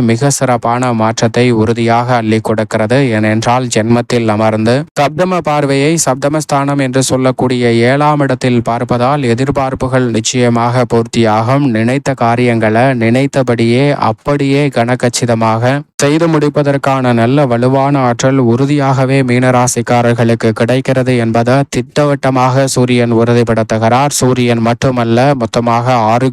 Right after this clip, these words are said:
கிரகநிலைகள் ஜென்ம ராசியை இணைந்து வலுப்படுத்த போகின்ற இந்த தருணம் என்பது மிக அற்புதமான ஒரு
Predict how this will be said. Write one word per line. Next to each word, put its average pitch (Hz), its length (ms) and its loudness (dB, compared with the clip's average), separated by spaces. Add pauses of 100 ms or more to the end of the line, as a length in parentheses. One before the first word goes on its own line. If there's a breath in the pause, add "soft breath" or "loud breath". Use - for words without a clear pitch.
கிரகநிலைகள் 123 600 0 (240)
ஜென்ம 156 300 0
ராசியை 147 360 0 (140)
இணைந்து 147 380 0
வலுப்படுத்த 131 500 0 (100)
போகின்ற 127 540 0 (140)
இந்த 117 220 0
தருணம் 131 360 0
என்பது 120 300 0 (180)
மிக 113 120 0 (180)
அற்புதமான 131 720 0
ஒரு 113 140 0